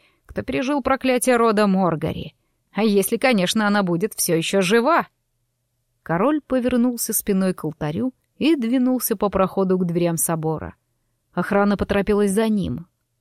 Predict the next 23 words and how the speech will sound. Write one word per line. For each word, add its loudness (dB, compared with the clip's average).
Своим 2
уходом 2
Бенедикт 0
дал -2
понять, -2
что -6
церемония 0
окончена, -4
свадьбы 2
сегодня -2
не 4
будет. -6
«А 2
как 2
же 0
моя 4
дочь, 0
Ваше 2
Величество?» 0
выкрикнула 0
в -8
спину -2
короля 0